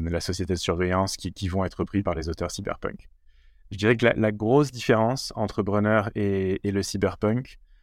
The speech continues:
euh, c'est, euh, euh, mais disons, il y a deux grosses différences. Une d'un point de vue plus en termes de for-, une plutôt en termes de forme et une en, en termes de contenu.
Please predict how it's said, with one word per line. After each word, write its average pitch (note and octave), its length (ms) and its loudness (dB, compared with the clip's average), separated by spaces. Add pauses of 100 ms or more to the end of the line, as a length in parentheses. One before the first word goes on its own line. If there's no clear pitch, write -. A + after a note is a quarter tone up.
(220)
euh, F#2 680 4 (100)
c'est, A2 420 4
euh, F#2 480 4 (720)
euh, F#2+ 300 4
mais A#2 120 2
disons, C#3 460 -4
il A#2+ 60 -6
y A#2+ 40 4
a A#2 40 4
deux B2 180 4
grosses C3+ 180 0
différences. G2+ 440 2
Une A#2 420 4 (200)
d'un G2+ 160 -2
point G#2 120 0
de G2+ 60 0
vue G#2 80 0
plus - 440 -8
en G2+ 80 -2
termes G2+ 180 2
de F#2+ 80 0
for-, G#2 280 0 (240)
une A#2 100 0
plutôt A2+ 340 4
en G2+ 60 4
termes G#2 180 2
de G2 80 -4
forme A#2 480 4
et G2 80 2
une G#2 140 4
en, F#2 220 0
en F#2+ 60 -4
termes G2+ 200 2
de F#2 60 -2
contenu. G#2+ 460 -2